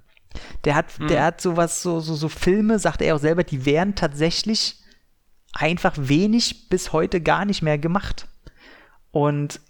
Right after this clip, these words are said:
Speaker 1: auch wenn der Film natürlich, äh, wie ein B-Movie wirkt. Ich mein, ganz am Anfang, wo er als alter Mann da geschminkt ist, äh, das sieht schon alles, äh, ne?
Speaker 2: Das sieht nicht so schön aus. Das sieht so ein bisschen aus wie, äh, in Highlander zwei, der Christopher Lambert, der sah auch nicht viel besser aus.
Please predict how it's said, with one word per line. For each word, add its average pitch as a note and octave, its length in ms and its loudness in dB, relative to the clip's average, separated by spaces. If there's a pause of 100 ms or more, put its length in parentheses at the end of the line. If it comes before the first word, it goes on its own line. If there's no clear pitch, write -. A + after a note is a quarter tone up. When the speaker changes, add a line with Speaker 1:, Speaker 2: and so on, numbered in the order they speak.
(120)
Speaker 1:
auch F#3+ 260 2
wenn G3 120 2
der F#3+ 120 4
Film F#3+ 220 -2
natürlich, F3 440 -2
äh, - 560 -6
wie D#3+ 200 0
ein E3 100 2
B-Movie C#3 640 2
wirkt. B2+ 240 0
Ich C#3+ 140 -4
mein, C#3+ 240 -2 (320)
ganz C#3 240 2
am C#3 100 0
Anfang, C#3 420 2
wo C3+ 120 2
er C3 60 4
als C#3 220 -2
alter C#3 280 2
Mann C3+ 240 -2
da C#3+ 100 4
geschminkt C#3+ 460 0
ist, - 180 -2
äh, - 380 -4
das - 200 -4
sieht D3 200 -2
schon - 180 -4
alles, - 600 -2
äh, - 460 -2
ne? D3+ 360 2
Speaker 2:
Das D#3+ 180 4
sieht F#3+ 160 0
nicht E3 160 4
so C#3+ 100 2
schön C#3 320 2
aus. C#3 460 6
Das C#3 160 0
sieht E3 160 0
so D#3+ 120 4
ein D3+ 40 0
bisschen C#3+ 320 2
aus C3 400 4
wie, C3+ 160 4
äh, B2+ 400 6
in C#3 160 0
Highlander D3 480 4
zwei, C#3 480 4
der C#3 140 -4
Christopher C#3+ 400 2
Lambert, C3+ 440 4
der C3+ 100 2
sah C3 100 2
auch C#3 120 4
nicht C#3+ 160 0
viel C3+ 120 0
besser B2+ 260 2
aus. A#2 140 2